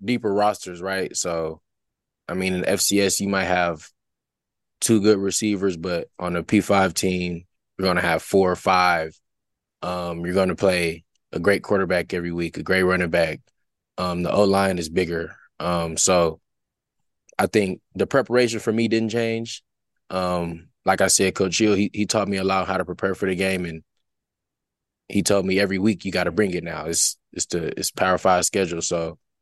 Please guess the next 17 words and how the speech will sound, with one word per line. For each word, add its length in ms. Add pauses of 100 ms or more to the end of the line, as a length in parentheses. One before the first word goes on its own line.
(580)
I 100
mean, 200
it's, 220
it's 160
different, 500
but 240 (1800)
like 200
I 60
said, 220
it's 140
football 300
at 120
the 120
end 100
of 60
the 80
day. 300